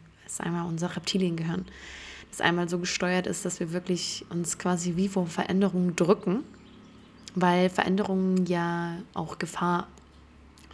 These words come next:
darstellen könnten, wenn man jetzt einfach mal so vom Neandertaler ausgeht. Ne, so Veränderungen hießen damals, weiß ich nicht, man muss von der einen Hülle in die andere Höhle. Und das könnte dann halt die Gefahr, äh, mit sich bringen, dass man von einem Tiger aufgegessen wird.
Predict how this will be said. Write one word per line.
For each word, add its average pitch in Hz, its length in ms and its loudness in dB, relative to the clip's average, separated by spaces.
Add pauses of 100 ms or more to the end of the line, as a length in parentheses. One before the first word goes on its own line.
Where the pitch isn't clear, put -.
darstellen 180 400 -2
könnten, 165 300 -4 (460)
wenn 180 100 0
man 175 120 2
jetzt 175 140 0
einfach 180 240 0
mal 175 400 0
so 180 220 0
vom 165 480 0 (280)
Neandertaler 185 640 4
ausgeht. 165 460 -4 (340)
Ne, 185 120 2
so 180 280 2 (140)
Veränderungen 185 680 4 (400)
hießen 185 380 0
damals, 175 540 2
weiß 185 160 4
ich - 80 -4
nicht, 175 240 -2
man 180 100 2
muss 180 160 0
von 180 140 0
der 175 120 2
einen 180 200 2
Hülle 185 200 6
in 180 120 4
die 175 100 2
andere 180 260 0
Höhle. 165 280 0 (460)
Und 180 240 2
das 175 140 -2
könnte 180 220 0
dann 180 200 2
halt 170 220 2
die 170 80 -6
Gefahr, 175 500 2 (140)
äh, 175 280 2 (320)
mit 190 160 0
sich 196 120 0
bringen, 175 260 0
dass 180 160 -2
man 175 200 0
von 180 140 -2
einem 170 120 -2
Tiger 170 280 0
aufgegessen 170 580 0
wird. 160 240 -2